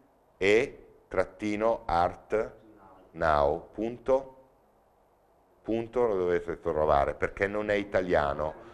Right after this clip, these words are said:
Qua vengono E trattino art, punto, non si sa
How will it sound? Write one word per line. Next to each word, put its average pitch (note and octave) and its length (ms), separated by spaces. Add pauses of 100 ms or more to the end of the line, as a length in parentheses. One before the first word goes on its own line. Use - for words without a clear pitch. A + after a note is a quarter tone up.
(140)
Qua A#2+ 220
vengono A#2+ 600 (1500)
E F#2 220
trattino G2 500
art, A2 340
punto, G#2+ 720
non F2 240
si D#2 140
sa B1 280